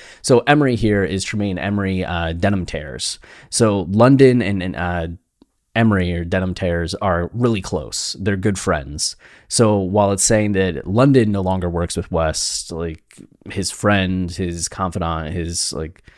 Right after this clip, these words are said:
uh, this person close to him was a key part in the Wyoming albums, right? Yay, Kids See Ghost, Nazir, um, <laughs> what was it? Keep the Same Energy and,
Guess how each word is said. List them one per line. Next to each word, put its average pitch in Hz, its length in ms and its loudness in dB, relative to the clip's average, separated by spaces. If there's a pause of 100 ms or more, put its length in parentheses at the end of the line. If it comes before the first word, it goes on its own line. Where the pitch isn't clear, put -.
(440)
uh, 73 340 -6
this 85 160 -6
person 92 320 -2
close 90 300 -2
to 95 80 -6
him 85 480 -4
was 85 400 -4
a 98 40 -8
key 98 280 -4
part 90 480 -2
in 87 240 -6
the 82 400 -6
Wyoming 95 540 0
albums, 71 520 -12
right? 85 380 -4 (260)
Yay, 95 360 2
Kids 92 300 -4
See 95 140 0
Ghost, - 880 -2
Nazir, 90 880 -2 (520)
um, 76 640 -8 (460)
<laughs> - 500 -12
what 101 160 0
was 117 140 2
it? 123 180 -6 (560)
Keep 139 140 4
the 113 100 0
Same 101 260 2
Energy 101 680 0
and, 90 760 -4